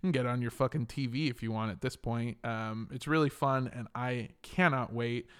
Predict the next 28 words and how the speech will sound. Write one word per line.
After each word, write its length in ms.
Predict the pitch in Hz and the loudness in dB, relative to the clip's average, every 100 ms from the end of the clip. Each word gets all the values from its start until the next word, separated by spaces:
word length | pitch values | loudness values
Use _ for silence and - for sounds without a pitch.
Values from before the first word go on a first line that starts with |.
| - - | -20 0
If 120 | 135 | 6
you 80 | 135 | 10
wanna 140 | 139 | 10
follow 260 | 139 151 147 | 12 12 12
me 100 | 147 | 10
on 80 | 131 | 6
social 300 | - 135 131 | 8 8 8
media, 260 | 131 151 170 | 6 8 8
you 100 | 143 | 8
can 140 | 131 | 6
find 240 | 117 127 123 | 6 6 6
me 100 | 123 | 4
on 120 | 117 | 2
Instagram 580 | 139 135 - 135 127 131 | 2 2 4 6 6 4
and 280 | 131 139 139 | 4 4 4
Twitter 420 | - 139 147 160 135 | 4 6 8 8 8
at 220 | 123 113 | 4 6
Mondo 420 | 120 127 123 117 | 4 4 4 4
Does 260 | 110 113 - | 4 0 2
Stuff. 360 | - 160 175 | 4 4 4
That's 240 | 113 107 - | 0 -4 2
M 200 | 190 190 175 | 8 8 8
A 180 | 147 147 | 6 6
N 280 | 139 131 127 | 6 4 6
D 200 | 131 127 | 4 2
O 240 | 117 117 117 - - _ - | 2 2 2 -2 -20 _ 2
does 380 | 120 117 117 - | 4 4 2 -8
stuff, 580 | - - 131 127 - | -10 4 8 8 8